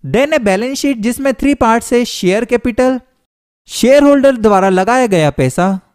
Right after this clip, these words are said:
असेट्स जो आपको इनकम जनरेट करके देता है, लायबिलिटीज जो आपके एक्सपेंसेस बढ़ाता है। इसे हम डिटेल में आगे समझेंगे।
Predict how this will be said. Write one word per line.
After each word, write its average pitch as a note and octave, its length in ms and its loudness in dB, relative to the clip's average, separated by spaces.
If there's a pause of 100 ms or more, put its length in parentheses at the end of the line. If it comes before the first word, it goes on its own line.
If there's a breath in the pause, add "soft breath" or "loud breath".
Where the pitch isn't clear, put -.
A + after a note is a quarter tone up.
(380)
असेट्स G3+ 680 -2 (280)
जो B3+ 200 4
आपको C4 340 0
इनकम B3 460 -2
जनरेट F#3+ 420 0
करके D#3 280 -2
देता C3 320 0
है, F3+ 260 0 (760)
लायबिलिटीज F#3+ 1000 0
जो D#3 180 2
आपके A3 340 -2
एक्सपेंसेस B3+ 680 -2
बढ़ाता C3+ 400 0
है। G#2 220 -8 (520)
इसे D4 240 0
हम C#4 240 -2
डिटेल A#3+ 360 2
में A#3+ 200 -4
आगे F3+ 240 0
समझेंगे। A2 600 -4